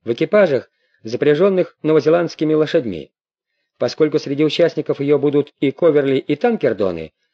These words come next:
Прогулка может повести к дальнейшему сближению между Уолтером и мисс Ди, чему господин директор был бы весьма рад. Прогуливаясь с членами квартета, он беседует с ними об этом великом событии весьма оживлённо и по своему обыкновению даёт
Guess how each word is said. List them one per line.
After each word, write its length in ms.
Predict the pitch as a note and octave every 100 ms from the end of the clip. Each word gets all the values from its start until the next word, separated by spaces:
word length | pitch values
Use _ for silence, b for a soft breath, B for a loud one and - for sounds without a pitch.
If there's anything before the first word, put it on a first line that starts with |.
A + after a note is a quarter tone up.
| _ -
Прогулка 440 | A#2 D3 A3+ E3
может 280 | F3 G3 -
повести 380 | D3+ C#3 - F#3
к 80 |
дальнейшему 500 | D3 C#3+ E3+ F3 F3+
сближению 580 | E3 G3 D#3+ D3+ C#3+ C#3
между 340 | C3+ C#3 A#2+ C#3+
Уолтером 600 | E3+ A#3 A3+ B2 A2 A2+
и 180 | D#3 D3+
мисс 460 | D3+ F3+ - - -
Ди, 360 | C#3 B2+ G2 D2+ _ _ _
чему 200 | - D3+
господин 380 | C#3 D3 C#3 C#3
директор 420 | C3 D#3+ G3+ B2
был 160 | G#2 D3
бы 140 | C3+
весьма 320 | E3+ F3+ C#3+ D3+
рад. 280 | E2 - _ _ _ _ _ _ _ _ _ _ _
Прогуливаясь 680 | A#2+ A#2 D#3 D3+ D3+ C#3 - _ _ -
с 120 | -
членами 380 | - D3 C#3 B2+
квартета, 480 | C#3 C#3 G#3+ G3
он 100 | A#2+
беседует 460 | A2 B2+ D#3 D3 C#3
с 80 | -
ними 220 | D#3+ D3+
об 160 | C3 A#2
этом 200 | C3 A#2+
великом 340 | D3+ D3+ B2+
событии 460 | A2+ C#3 F#3+ F#3 D3+
весьма 420 | C#3 C#3+ D3+ C#3
оживлённо 600 | A2 C#3 G3+ G3+ C3 G#2 _ _ _
и 120 | C4
по 120 | G#3+
своему 300 | F3+ D3 C#3+
обыкновению 640 | C3 C#3 G3 A#3+ A#3+ G#3+ F#3
даёт 340 | D3 G#3 G#3